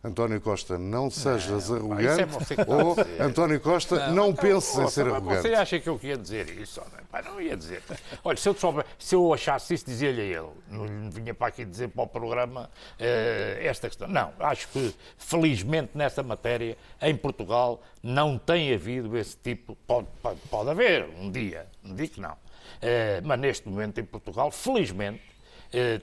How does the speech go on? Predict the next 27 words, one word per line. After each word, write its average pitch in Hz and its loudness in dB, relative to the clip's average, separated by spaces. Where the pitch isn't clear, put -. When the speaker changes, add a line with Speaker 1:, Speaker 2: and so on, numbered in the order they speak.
Speaker 2:
tem 180 4
tido 147 0
a 147 4
inteligência 156 2
para 147 -2
ver 151 2
que 202 0
esse 185 -2
não 202 4
é 214 6
caminho 214 2
para 233 4
nada. 175 0
Por 156 6
o 151 6
que 247 2
eu 285 6
constatei 160 4
das 113 0
pessoas - 0
com 190 0
que - -16
falei, 92 0
de 131 -4
várias 180 6
áreas 170 4
políticas, 110 -2